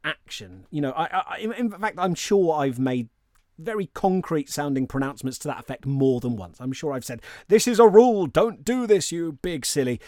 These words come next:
So, you know, as writers, we've got that kind of voice in our head. And so we know I'm not gonna start off by going,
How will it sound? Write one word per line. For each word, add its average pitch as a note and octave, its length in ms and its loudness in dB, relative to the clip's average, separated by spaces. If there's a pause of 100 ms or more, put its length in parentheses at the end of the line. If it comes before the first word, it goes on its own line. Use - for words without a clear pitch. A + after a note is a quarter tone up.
(1000)
So, F#3+ 340 0 (460)
you F#3 100 -8
know, C3+ 120 -4
as C#3 100 -8
writers, D#3+ 360 -8
we've A#2 140 -14
got - 200 -6
that C#3 200 -6 (220)
kind B2+ 160 -8
of A2+ 60 -6
voice A2+ 340 -6
in A2 80 -12
our G#2 120 -14
head. D#2+ 340 -20 (320)
And A2+ 280 -14
so A2 220 -12 (600)
we C#3+ 100 2
know D3+ 460 2 (100)
I'm B2+ 160 -6
not D3 140 -6
gonna B2+ 100 -10
start - 240 -8
off - 160 -18
by A2 140 -10
going, G#2+ 480 -10